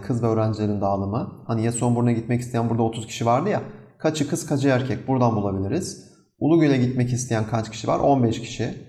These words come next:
Kız ve erkek dağılımı. Kaya mezarlarına gitmek isteyen ise kaç kişi vardı? On kişi. Burada da kız ve erkeklerini ayrıştırabiliriz.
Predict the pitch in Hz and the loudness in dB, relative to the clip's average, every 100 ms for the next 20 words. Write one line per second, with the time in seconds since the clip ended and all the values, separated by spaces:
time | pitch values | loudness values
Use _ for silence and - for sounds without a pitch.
0 | - 139 123 117 113 117 113 101 98 101 | -4 2 4 2 0 -2 0 0 0 -2
1 | 180 - - - _ _ _ - 151 170 | -4 -8 -16 -20 _ _ _ 0 4 4
2 | 143 139 123 110 110 - 107 104 - - | 4 4 4 2 0 -2 -4 -6 -8 -4
3 | 101 - - - 120 175 185 139 127 - | -4 -4 -6 -2 -2 -2 -2 -2 -2 -6
4 | 107 101 98 127 - 160 139 - 127 175 | -2 0 0 0 2 4 4 -2 -4 -4
5 | - 151 131 120 139 123 113 - 117 107 | -4 0 0 0 2 2 2 0 -4 -2
6 | 101 131 156 131 113 110 - 101 113 147 | -2 0 2 2 2 0 -4 -2 0 0
7 | 226 - - | 0 -4 -12